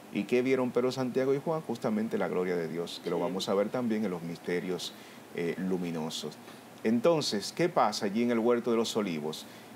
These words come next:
Speaker 1: Cristo dice que entra en una agonía. Recuerden que eso pasó el mismo día de la institución de la Eucaristía, cuando Cristo celebra la,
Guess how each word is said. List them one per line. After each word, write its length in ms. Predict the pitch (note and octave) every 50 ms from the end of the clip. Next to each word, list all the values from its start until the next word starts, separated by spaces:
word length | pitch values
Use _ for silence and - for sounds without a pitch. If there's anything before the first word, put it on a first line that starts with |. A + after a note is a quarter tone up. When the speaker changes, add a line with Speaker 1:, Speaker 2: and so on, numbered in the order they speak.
| - - -
Speaker 1:
Cristo 560 | A#2 D3 F3 - - - - - C3+ C#3 - - - -
dice 280 | F#2+ G2+ G2 - B2 A2+
que 180 | - A2+ A2 A#2
entra 200 | B2+ B2 A#2 G#2+
en 100 | G2+ G#2+
una 140 | G#2+ A2+ G#2+
agonía. 420 | G#2 F#2 E2+ F2 F#2 F#2 E2 C2 - - - - - - - - - - - - - - - - - - - - - - -
Recuerden 440 | F2+ E2 - F#2+ G2 G2+ A#2+ A#2+ A2+
que 100 | - G#2+
eso 180 | G#2 - A#2
pasó 420 | - C3 A#2+ - - B2 B2 C#3+ - - - - - - -
el 140 | A#2 G2+ G2
mismo 380 | F#2+ G#2 G#2+ A2 A#2+ A2+ A2 G2+
día 220 | G#2+ A#2 B2+ B2+
de 80 | A#2 G#2+
la 60 | G#2
institución 500 | G2 F#2 - F#2 D#2+ F#2 E2 - F#2 F2+
de 60 | F#2 F#2
la 40 | F2+
Eucaristía, 640 | E2+ D#2+ F#2 E2 E2+ D#2+ - - A2+ A#2+ A#2+ G2+ E2+ - - - - - - - - -
cuando 240 | F2+ F2 E2+ E2 E2
Cristo 380 | - F2 F2 F2+ - - G2 F2
celebra 500 | - F#2 D#2+ E2+ F2 F2+ F2 F2 E2+ E2
la, 260 | D#2+ D2+ D2+ D2+